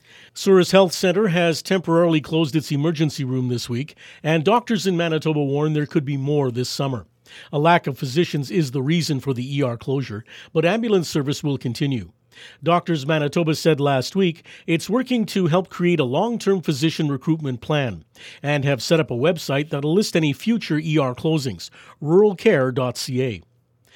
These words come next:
While Westman appears to be drying up, there's still flooding in other parts of the province.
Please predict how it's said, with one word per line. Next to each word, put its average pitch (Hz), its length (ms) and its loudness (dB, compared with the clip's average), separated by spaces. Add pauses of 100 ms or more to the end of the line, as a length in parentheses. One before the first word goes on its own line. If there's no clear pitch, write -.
(300)
While 160 300 4
Westman 175 500 0
appears 175 300 2
to 165 80 -2
be 156 100 2
drying 147 460 2
up, 180 220 0
there's 156 220 0
still 208 260 0
flooding 165 360 2
in 143 80 0
other 147 200 2
parts 131 300 -2
of 139 80 -4
the 131 80 -4
province. 135 500 -2